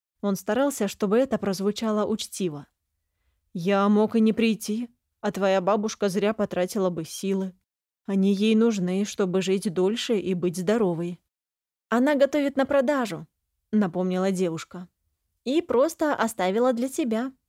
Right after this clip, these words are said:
Но вас двое, стойте, я принесу еще». Прежде чем охотники успели возразить,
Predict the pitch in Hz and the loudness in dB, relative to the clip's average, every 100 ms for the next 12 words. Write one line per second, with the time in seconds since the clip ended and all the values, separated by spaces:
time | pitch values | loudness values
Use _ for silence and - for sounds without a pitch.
0 | _ _ - 208 170 202 185 214 311 359 | _ _ 0 0 2 0 -2 -2 0 2
1 | 202 - - 339 294 - 180 220 262 277 | 0 -2 0 0 0 -2 -2 0 0 0
2 | 311 - 277 330 330 220 208 240 _ _ | -2 -4 0 -2 -2 -4 -4 -8 _ _
3 | _ _ _ _ _ _ _ - 190 277 | _ _ _ _ _ _ _ -2 2 2
4 | 247 220 - 220 208 - 214 208 185 185 | 2 0 0 0 0 0 -2 0 -2 -2
5 | 190 - 202 175 170 180 185 190 196 294 | -4 -2 -2 0 0 -2 -2 -2 -2 -6
6 | - | -10